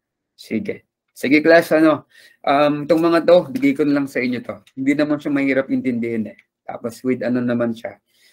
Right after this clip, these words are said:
with example naman. Okay? And then,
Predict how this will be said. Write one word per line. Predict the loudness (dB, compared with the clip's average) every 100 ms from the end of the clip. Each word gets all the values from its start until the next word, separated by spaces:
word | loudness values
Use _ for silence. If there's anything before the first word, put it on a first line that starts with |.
| _ -4
with | 2 4 2 0
example | -6 -4 -4 -2 -4
naman. | -4 -8 -12 -16 _ _ _ _ _ _ _ _ _ _ _
Okay? | -2 0 0 -2 -18 _ _ _ _ _ _ _ _ _ _ _ _ _ _ _ _ _ _ _ _ _ _ _ _ _ _ _
And | -12 -8 -2
then, | 0 0 0 -2 -8 -12